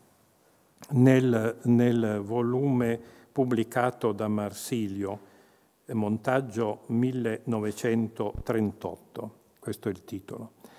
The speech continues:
Si tratta, lo cito, di uno straordinario foglio di montaggio che, da un ammasso di particolari e rappresentazioni parziali,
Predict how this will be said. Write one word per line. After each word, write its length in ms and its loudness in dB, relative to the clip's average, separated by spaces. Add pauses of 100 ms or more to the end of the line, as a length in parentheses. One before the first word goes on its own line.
(220)
Si 220 4
tratta, 500 8
lo 140 2
cito, 380 4
di 100 0
uno 220 10
straordinario 880 6
foglio 500 6
di 160 4
montaggio 840 4
che, 260 4 (400)
da 160 4
un 160 10
ammasso 540 8
di 160 0
particolari 1080 0
e 200 4
rappresentazioni 1080 2
parziali, 840 0